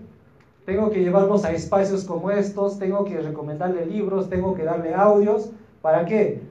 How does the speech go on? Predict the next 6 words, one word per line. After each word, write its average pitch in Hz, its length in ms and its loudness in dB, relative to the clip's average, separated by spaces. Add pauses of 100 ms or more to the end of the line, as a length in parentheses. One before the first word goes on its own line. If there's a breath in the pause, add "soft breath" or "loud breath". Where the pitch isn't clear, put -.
Porque 160 300 -6
el 160 100 -4
segundo 190 800 2
check 208 400 0 (220)
para 147 420 -6
él, 147 300 -6